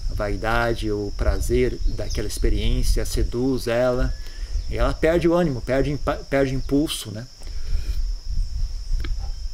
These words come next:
Então não é automático, não é garantido que samadhi gere sabedoria, né? Numa situação ideal, né, é muito provável que vá acontecer, né? Mas mesmo numa situação ideal sempre tem algumas armadilhas, né?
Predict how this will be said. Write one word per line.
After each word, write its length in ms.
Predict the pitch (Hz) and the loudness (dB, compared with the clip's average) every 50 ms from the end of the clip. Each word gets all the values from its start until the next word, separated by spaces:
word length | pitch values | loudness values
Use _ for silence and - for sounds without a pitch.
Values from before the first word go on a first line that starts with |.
| - 120 - - - - - - - - - - - - - - - - - - - - - - | -6 -8 -8 -8 -8 -6 -6 -4 -4 -6 -6 -6 -6 -8 -6 -6 -8 -10 -10 -10 -12 -8 -6 -6
Então 240 | - - 107 107 | -4 -4 -2 -2
não 160 | 110 131 135 135 | 0 0 0 0
é 20 | |
automático, 720 | 139 135 151 - - 170 139 117 127 - - - - - | 0 0 -2 -2 -2 -2 0 0 0 0 0 2 2 2
não 100 | 110 107 | 2 2
é 60 | 117 127 | 2 2
garantido 580 | 139 139 135 127 113 - - 151 139 127 - - - - - - - - - - | 2 2 2 2 2 4 4 2 2 2 0 0 -2 -4 -6 -8 -8 -8 -6 -4
que 120 | - 127 | -4 -2
samadhi 560 | - - - 151 107 107 107 107 107 104 110 | -2 -2 -2 -2 -2 -2 -2 -4 -4 -4 -6
gere 320 | 101 98 113 104 104 110 107 | -4 -4 -2 -2 -2 -4 -6
sabedoria, 720 | - - 120 113 113 107 107 107 101 107 98 98 98 101 | -6 -6 -6 -6 -6 -4 -4 -4 -4 -4 -6 -6 -8 -8
né? 120 | 117 - - - - - - - - - - - - - - - - - - - - - - - - - - | -8 -8 -10 -10 -6 -6 -4 -4 -2 -2 -4 -4 -4 -6 -8 -8 -6 -6 -6 -6 -6 -6 -8 -8 -8 -8 -6
Numa 160 | 139 160 156 | -4 -4 -4
situação 440 | - - - 165 151 - - 151 143 | -2 0 2 2 2 2 0 -2 -2
ideal, 540 | 143 131 151 143 123 120 143 175 165 143 110 | 0 2 2 4 4 4 4 4 2 2 2
né, 380 | 107 110 120 139 147 151 151 | 0 0 0 -2 -2 -2 -2
é 20 | 139 | -2
muito 260 | 131 135 147 147 - | -2 -2 -2 -2 -2
provável 520 | - 165 156 135 113 117 120 135 131 - | 0 0 0 2 2 2 2 2 0 0
que 120 | - 147 131 | -2 0 2
vá 140 | 117 117 | 2 2
acontecer, 600 | 117 113 - 127 110 - 131 - - - 139 123 | 2 2 0 -2 -4 -4 -4 -2 0 2 2 2
né? 240 | 127 117 120 127 - - | 2 0 -2 0 2 2
Mas 200 | - 135 139 160 | 2 4 2 2
mesmo 200 | 190 233 233 202 | 2 2 2 2
numa 160 | 180 175 160 | 4 4 4
situação 360 | - - 156 139 127 - 151 | 4 4 4 4 4 4 4
ideal 380 | 147 135 139 120 117 131 143 127 | 4 4 4 4 4 4 4 2
sempre 300 | - - 175 175 185 180 | 2 0 0 0 0 0
tem 180 | - - 139 | 0 0 0
algumas 400 | 147 135 123 113 123 139 135 - | 0 0 0 2 2 2 2 2
armadilhas, 640 | 135 127 131 131 120 - - 110 113 - - - - - | 2 2 2 2 2 2 2 2 2 2 2 0 0 0
né? 140 | - - | 2 2